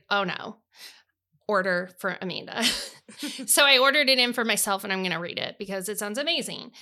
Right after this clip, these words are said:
Um, but I was sold on its super cool cover that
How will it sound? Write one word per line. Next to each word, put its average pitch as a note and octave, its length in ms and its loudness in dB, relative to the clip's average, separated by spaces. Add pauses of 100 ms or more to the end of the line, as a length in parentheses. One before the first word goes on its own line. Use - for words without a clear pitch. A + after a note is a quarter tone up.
(300)
Um, G3 340 0
but G3+ 340 2
I G#3 80 -4
was G#3 120 -2
sold G#3+ 360 -2
on G3+ 120 -6
its F#3+ 180 -6
super C4+ 500 -4
cool A3 280 -4
cover B3+ 680 -10 (500)
that A3 420 -6